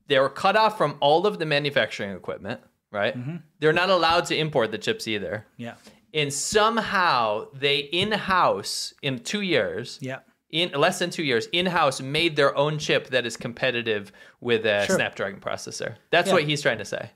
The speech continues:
Speaker 2: Yeah, pretty much.
Speaker 1: Yeah. That,
Speaker 2: Yeah.
Speaker 1: that's literally impossible.
Speaker 2: Well, I mean,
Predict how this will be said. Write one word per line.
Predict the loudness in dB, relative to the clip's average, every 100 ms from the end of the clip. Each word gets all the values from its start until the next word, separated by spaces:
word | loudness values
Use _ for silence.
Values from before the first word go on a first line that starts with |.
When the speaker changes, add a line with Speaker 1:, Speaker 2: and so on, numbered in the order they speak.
| _
Speaker 2:
Yeah, | -6
pretty | -6 -8
much. | -8 -10 -6
Speaker 1:
Yeah. | -6 -6 _ _ 0
That, | 2
Speaker 2:
Yeah. | 2
Speaker 1:
that's | 0 0 -2
literally | 2 2 2 0 -4
impossible. | -6 -10 -10 -12 -12 -14 -18 _ 0
Speaker 2:
Well, | 4 4
I | 2
mean, | 0 0 -2